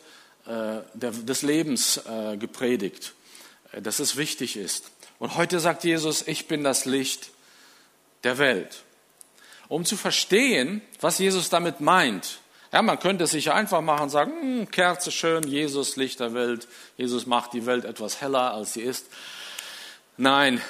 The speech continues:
äh, da ist sehr viel Inhalt drin. Ja, wir möchten da heute drüber nachdenken. Wir werden heute,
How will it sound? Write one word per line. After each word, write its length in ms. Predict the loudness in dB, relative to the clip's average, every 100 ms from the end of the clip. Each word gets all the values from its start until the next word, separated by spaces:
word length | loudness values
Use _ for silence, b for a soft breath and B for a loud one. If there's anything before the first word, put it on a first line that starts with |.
| -6
äh, 180 | 0 2
da 120 | 2
ist 160 | 2 4
sehr 160 | 2
viel 180 | 2 0
Inhalt 420 | 2 4 6 4
drin. 380 | 2 2 2 0 -4 B -10
Ja, 140 | -4 -2
wir 60 |
möchten 340 | 0 0 0 2
da 100 | 2
heute 220 | 2 -2
drüber 280 | -2 2 4
nachdenken. 680 | 4 4 2 2 0 -4 -6 B B B
Wir 180 | -2 4
werden 320 | 6 6 4
heute, 500 | 4 4 2 2 0